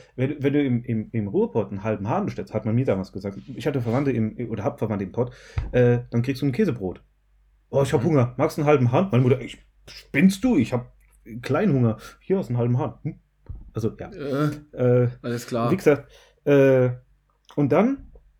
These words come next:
Speaker 1: ich muss noch dazu sagen, mein Bruder, Servus, äh, seine Freundin, die ist Saarländerin. Dadurch kenn ich das Saarl-, also, und mein, äh, bei meiner ersten, äh, Anstellung, der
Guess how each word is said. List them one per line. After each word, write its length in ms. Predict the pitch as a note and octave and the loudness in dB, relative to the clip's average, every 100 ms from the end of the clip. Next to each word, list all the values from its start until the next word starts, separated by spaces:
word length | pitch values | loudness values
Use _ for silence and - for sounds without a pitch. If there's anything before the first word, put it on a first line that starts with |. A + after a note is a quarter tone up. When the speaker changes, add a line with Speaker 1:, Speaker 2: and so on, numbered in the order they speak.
| _ _ _ _ - - _ - | _ _ _ _ -20 -20 _ -14
Speaker 1:
ich 140 | - B2+ | -10 -4
muss 120 | C3 | -4
noch 100 | D3 | -2
dazu 180 | C#3 B2 | -2 -2
sagen, 440 | A2+ A2+ B2+ D3 - | -2 0 -2 -6 -10
mein 200 | - A2 | -6 -4
Bruder, 440 | A#2 A#2 E3 G#3+ C#4 _ _ _ _ _ _ _ _ | -4 -4 0 0 -2 _ _ _ _ _ _ _ _
Servus, 440 | A2 C3 F#3+ - - _ | -2 0 0 -4 -20 _
äh, 240 | - B2+ C3+ B2+ | 0 2 2 0
seine 260 | A#2+ A#2+ | 0 2
Freundin, 460 | A#2+ - A#2 C#3 C#3+ | 0 0 0 0 -2
die 180 | B2 A#2+ | -4 -2
ist 380 | B2 A#2+ - _ | -4 -6 -14 _
Saarländerin. 800 | - F2 F#2+ G2 F#2+ E2 D2+ D2+ _ _ _ _ _ _ _ _ _ _ _ _ - - - _ _ _ _ _ _ | -16 -10 -6 -4 -6 -8 -12 -16 _ _ _ _ _ _ _ _ _ _ _ _ -20 -20 -20 _ _ _ _ _ _
Dadurch 540 | B2 C3 C#3+ D3+ C#3+ | 0 2 2 2 0
kenn 180 | - C3 | 0 -2
ich 100 | C3 | -2
das 120 | B2+ | -4
Saarl-, 300 | A#2 A#2 C3+ - | -2 0 0 0
also, 280 | C#3+ E3+ - - | 2 0 -2 -2
und 160 | A3+ | 0
mein, 240 | F#3+ F3 E3+ - - | 2 2 0 -12 -8
äh, 180 | - D3 | 0 2
bei 160 | C#3+ C#3 | 2 0
meiner 200 | C#3 C#3 | 0 -2
ersten, 260 | E3 - | -4 -6
äh, 480 | - C#3+ - C#3+ C3+ - | -10 -10 -4 -2 -2 -2
Anstellung, 320 | B2+ D#3+ E3+ - - - | -6 -6 -8 -10 -20 -6
der 300 | B2+ C3 B2+ | -2 -2 -4